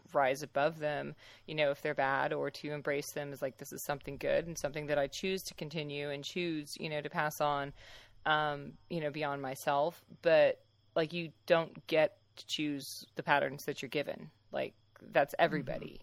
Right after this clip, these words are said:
Speaker 1: you know? So, and, and that's, I don't know, it, it's a very subtle way of saying that, but that is kind of part of coming of age, is, like, recognizing what are the patterns that you were given and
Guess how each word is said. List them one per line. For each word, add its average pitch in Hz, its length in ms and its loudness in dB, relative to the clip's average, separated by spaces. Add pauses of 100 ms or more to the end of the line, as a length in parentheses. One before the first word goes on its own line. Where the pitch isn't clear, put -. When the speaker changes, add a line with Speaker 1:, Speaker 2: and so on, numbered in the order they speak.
Speaker 1:
you 160 160 -6
know? 143 260 0 (340)
So, 165 300 4 (280)
and, 170 120 2
and 170 160 2
that's, 165 160 0 (440)
I 208 60 8
don't 208 80 8 (200)
know, 165 60 0
it, 175 140 -2
it's 180 140 -2
a 185 60 0
very 226 240 4
subtle 165 540 2
way 147 280 4
of 143 100 -2
saying 170 520 -6
that, 196 280 4
but 170 140 -4
that 156 240 2
is 160 260 -2
kind 160 260 -6
of 151 120 -10
part 151 240 4
of 143 100 -10
coming 147 320 -6
of - 140 -8
age, 165 420 0
is, 147 160 -10
like, 143 380 -2 (460)
recognizing 151 800 -2
what 147 160 2
are 143 60 -2
the - 80 -16
patterns 139 480 -4
that - 100 -8
you 147 120 -6
were 139 100 -8
given - 460 -6 (720)
and 143 420 -2